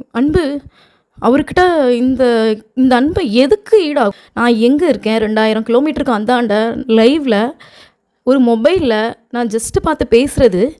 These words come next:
எப்படி என்னோட அப்பாவுக்கு கேக்குது? எப்படி அதுக்கு பதில் கொடுக்குறாரு பாருங்க. அழுகுறனே தவிர நான் மறுபடியும் நினைக்கிறேன்,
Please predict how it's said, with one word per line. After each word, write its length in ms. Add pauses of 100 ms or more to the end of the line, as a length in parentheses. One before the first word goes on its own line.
(360)
எப்படி 340
என்னோட 160
அப்பாவுக்கு 540
கேக்குது? 340 (300)
எப்படி 280
அதுக்கு 200
பதில் 260
கொடுக்குறாரு 360
பாருங்க. 300 (720)
அழுகுறனே 400
தவிர 260
நான் 140
மறுபடியும் 420
நினைக்கிறேன், 300